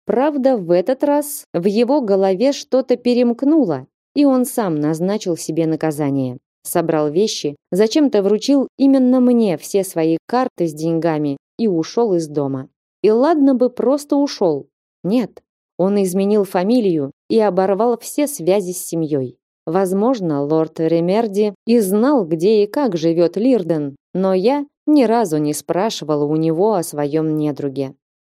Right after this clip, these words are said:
Закончив школу уже в республике, я поступила в академию на факультет искусств, куда давно мечтала. Проучилась полгода и окончательно осознала, что мой дар уснул. Нет, я всё ещё могла нарисовать всё, что угодно,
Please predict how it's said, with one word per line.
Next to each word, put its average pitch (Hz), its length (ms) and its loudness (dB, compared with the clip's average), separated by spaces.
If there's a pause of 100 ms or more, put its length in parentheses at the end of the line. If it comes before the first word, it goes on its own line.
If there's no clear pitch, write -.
Закончив 220 640 0
школу 247 540 2
уже 196 260 2
в 175 40 0
республике, 175 840 -2 (160)
я 285 160 2
поступила 247 520 0
в 180 40 0
академию 214 600 2
на 190 120 -2
факультет 170 540 -2
искусств, 170 720 -4
куда 185 260 0
давно 160 320 -2
мечтала. 139 640 -8 (360)
Проучилась 269 520 2
полгода 262 540 2
и 156 40 2
окончательно 262 720 0
осознала, 175 720 -2 (180)
что - 200 -4
мой 139 240 -4
дар 156 340 -4 (240)
уснул. 139 580 -6 (440)
Нет, 240 320 0
я 180 180 0
всё 180 180 0
ещё 233 240 0
могла 226 400 -2
нарисовать 165 600 -2
всё, 220 220 -2
что 247 200 0
угодно, 247 540 0